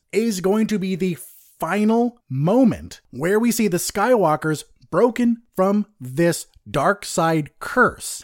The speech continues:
We know that the Emperor is involved in the movie. Does he fully come back? I don't know if that's been determined yet. I know the actor who plays the Emperor is in it. Is he just a Force projection? Is it really him? 'Cause you know in the ex-, expanded universe, which is now no longer a thing,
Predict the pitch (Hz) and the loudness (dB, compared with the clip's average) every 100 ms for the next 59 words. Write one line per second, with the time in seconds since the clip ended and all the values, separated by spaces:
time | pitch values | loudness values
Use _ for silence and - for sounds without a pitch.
0 | - 123 135 180 277 285 240 226 220 233 | -16 -10 -4 2 4 4 2 2 0 0
1 | 233 196 180 190 180 185 185 165 113 151 | 2 2 2 2 2 2 2 2 0 -4
2 | 156 - - 156 214 220 226 220 220 220 | -4 -6 -4 -2 -2 0 0 0 0 -2
3 | 220 - _ - 220 262 262 226 214 208 | -4 -10 _ 0 2 4 2 2 -2 2
4 | 220 214 180 254 269 180 107 - 160 185 | 2 2 2 4 4 2 -2 -2 2 2
5 | 208 - - 214 240 254 214 226 196 196 | 2 0 -2 -2 -2 0 2 2 2 2
6 | 175 160 143 127 123 - 185 160 147 - | 2 0 0 -4 -6 -4 -2 -2 -4 -14
7 | _ - 185 165 165 180 - - 135 143 | _ -2 0 0 2 2 0 -6 -4 -4
8 | 180 - 175 156 202 - 254 262 240 _ | -4 -4 -4 0 -2 0 0 0 -2 _
9 | _ _ - 151 143 120 151 139 113 101 | _ _ -6 -4 -4 -4 -2 -2 -4 -2
10 | 185 254 240 196 202 190 247 226 170 - | 0 2 2 0 0 0 0 0 -2 -4
11 | - 208 170 - - 247 254 202 233 214 | -8 -8 -6 -8 -4 0 0 2 2 2
12 | 147 139 160 151 160 147 143 - _ - | 0 0 -4 -2 0 0 -2 -6 _ -8
13 | 156 165 165 151 113 113 247 247 175 | -2 0 2 0 -2 -2 0 2 0